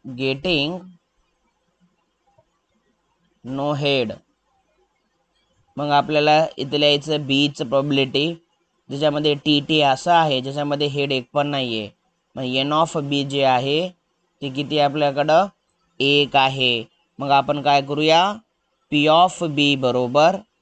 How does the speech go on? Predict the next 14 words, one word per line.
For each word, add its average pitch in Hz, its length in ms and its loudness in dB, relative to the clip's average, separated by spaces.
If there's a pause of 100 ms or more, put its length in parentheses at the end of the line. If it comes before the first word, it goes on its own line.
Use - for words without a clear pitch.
(240)
जे 139 120 -2
असतं, 131 540 2 (420)
तर 139 80 0 (100)
ते 156 80 4
असेल 147 360 2
आपलं 143 360 2
N 131 340 0
of 165 380 0
B 147 220 0
divided 131 480 -2
by 139 400 2 (440)
N 120 280 -4
of 151 300 0
S. 160 280 4